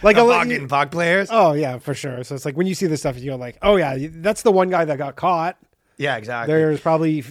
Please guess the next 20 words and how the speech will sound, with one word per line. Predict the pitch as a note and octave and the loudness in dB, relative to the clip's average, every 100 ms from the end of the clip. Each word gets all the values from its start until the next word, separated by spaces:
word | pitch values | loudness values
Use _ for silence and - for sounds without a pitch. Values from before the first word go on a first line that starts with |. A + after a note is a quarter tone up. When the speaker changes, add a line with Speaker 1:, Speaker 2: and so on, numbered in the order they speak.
| - | -4
Speaker 1:
eighty | E3 E3+ E3 | -2 -2 -4
percent | D3 D#3 C#3+ D#3 | -4 -2 -2 -2
Speaker 2:
I, | D3 | -4
Speaker 1:
of | |
them | C#3+ C3+ | -4 -6
have | B2 | -8
done | C3 | -10
this. | D3+ A3 | -4 -2
Speaker 2:
I | |
mean, | D#4 E4 | -2 0
literally, | D#4 E4+ D4+ | 0 2 2
okay, | A#3+ A#3 | 2 -2
if | A#3 A#3 | -4 2
you | D4+ | 2
said, | E4+ G#3 G3 G3+ - _ | 2 2 0 0 -8 _
all | F3 G3+ A#3 C4 - _ | 4 6 6 4 -2 _
jokes | D3+ G3 G3 | -4 -2 0
aside, | G3 D3+ C#3+ D3 E3 - _ _ _ _ | -2 0 2 2 0 -4 _ _ _ _
we | F#3 | 0
go, | F#3 D#3 D3+ | 4 4 2